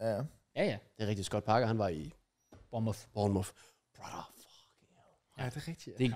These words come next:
Speaker 3: jamen, han fik jo tre kampe nærmest, så var han
Speaker 2: Scott
Speaker 3: ude.
Speaker 2: Parker startede i Bournemouth og fik, øh, klø af sådan fire-fem forskellige klubber, og så var han sådan, "Ah, væk."
Speaker 3: Ja, ja. Taber også lige.
Speaker 2: Og så har de så bare kørt rimelig clean siden der.
Speaker 3: Ja.
Speaker 2: Øh, Southampton har, øh,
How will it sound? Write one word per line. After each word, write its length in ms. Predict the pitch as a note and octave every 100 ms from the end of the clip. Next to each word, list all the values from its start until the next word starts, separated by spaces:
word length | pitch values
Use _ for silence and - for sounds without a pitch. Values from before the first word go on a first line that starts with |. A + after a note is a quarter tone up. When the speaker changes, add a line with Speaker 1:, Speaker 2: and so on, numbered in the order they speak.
| A2+
Speaker 3:
jamen, 340 | C3+ C#3 B2
han 180 | B2 D#3+
fik 200 | E3+ C#3+
jo 60 | A#2
tre 280 | - C#3+ C3
kampe 300 | A2+ A#2 A#2+
nærmest, 220 | A#2 A2+
så 60 | B2+
var 60 |
han 120 | A#2 C3
Speaker 2:
Scott 100 | B2
Speaker 3:
ude. 40 |
Speaker 2:
Parker 200 | G#3+ A3+
startede 380 | F#3+ E3+ F3+ E3+
i 20 |
Bournemouth 380 | C3 D3 E3 D#3
og 120 | C3
fik, 280 | - C3 A#2
øh, 120 | A#2+
klø 400 | A2+ - F#3 D#3+ D3+
af 120 | C3+ -
sådan 200 | C#3+ B2
fire-fem 520 | - C3 D#3+ D3+ C3 -
forskellige 360 | A#2+ C#3+ C3
klubber, 300 | B2 D3+ D3+
og 140 | B2 -
så 80 |
var 60 | C3+
han 80 | B2
sådan, 140 | A#2+
"Ah, 280 | A2 G#2 A#2+
væk." 80 | D3+
Speaker 3:
Ja, 680 | A2+ G#2+ - - - G#2+
ja. 60 | D#2+ - - -
Taber 180 | A#2+ G#2+
også 140 | A2+
lige. 260 | A#2 G#2+ G#2 -
Speaker 2:
Og 80 | A#2
så 100 | E3+
har 100 | G3
de 120 | D3
så 140 | -
bare 360 | B2 A#2 A#2 A2+ -
kørt 260 | - A#2 G#2
rimelig 200 | A#2+ A#2+
clean 300 | - B2 B2
siden 340 | - B2 A#2 -
der. 340 | B2 G#2+ G2+ - -
Speaker 3:
Ja. 500 | - - G#2 G#2+ G#2
Speaker 2:
Øh, 60 | A2
Southampton 840 | - G#2+ - - C#3 C#3+ C3+ B2
har, 680 | A2 A#2+ A#2 A2+ A2+ A2 G2
øh, 560 | F#2 E2+ F2 F2 F#2